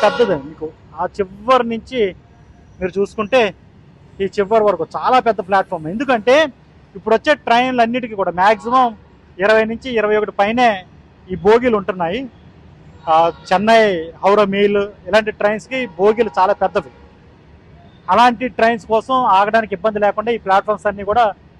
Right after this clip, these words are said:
చాలా పొడుగ్గా ఉండేలాగే ఇక్కడ కడుతున్నారు. ఓవరాల్ అయితే కనుక నిడదవోలు రైల్వే స్టేషన్కి టోటల్గా న్యూ లుక్ వచ్చేసింది అనేది చెప్పాలి. ఇది గోదావరి జిల్లాల ప్రజలు ఎవరైతే ఉన్నారో, ఉమ్మడి గోదావరి జిల్లాల ప్రజలు,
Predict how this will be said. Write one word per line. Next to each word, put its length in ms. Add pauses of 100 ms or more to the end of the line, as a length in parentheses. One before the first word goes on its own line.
(280)
చాలా 180 (100)
పొడుగ్గా 340
ఉండేలాగే 440 (680)
ఇక్కడ 160 (220)
కడుతున్నారు. 500 (1000)
ఓవరాల్ 320
అయితే 140
కనుక 200 (100)
నిడదవోలు 360
రైల్వే 200
స్టేషన్కి 420
టోటల్గా 360
న్యూ 240
లుక్ 180
వచ్చేసింది 360
అనేది 200
చెప్పాలి. 320 (180)
ఇది 160 (680)
గోదావరి 520
జిల్లాల 300 (560)
ప్రజలు 280
ఎవరైతే 340
ఉన్నారో, 260
ఉమ్మడి 240
గోదావరి 340
జిల్లాల 200
ప్రజలు, 360